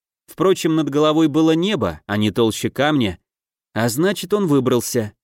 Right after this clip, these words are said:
Не так уж высоко. До земли было порядка трёх метров, так что можно было просто спрыгнуть, но рисковать Игорь не стал, предпочтя спуститься осторожно.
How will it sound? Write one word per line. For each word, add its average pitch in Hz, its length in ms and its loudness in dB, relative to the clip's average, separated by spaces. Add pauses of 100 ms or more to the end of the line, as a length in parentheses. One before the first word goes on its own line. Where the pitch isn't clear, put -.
(840)
Не 107 200 -4
так 220 300 -4
уж 208 160 -6
высоко. 131 640 -4 (680)
До 92 160 0
земли 175 340 0
было 214 240 2
порядка 165 500 0
трёх 143 280 -2
метров, 147 520 -2 (340)
так 143 180 2
что - 160 -2
можно 143 300 2
было 135 220 2
просто 170 400 -2
спрыгнуть, 147 600 0 (340)
но 117 180 0
рисковать 139 560 0
Игорь 123 220 0
не 120 140 2
стал, 156 340 0
предпочтя 131 640 -2
спуститься 131 640 -2
осторожно. 101 680 -2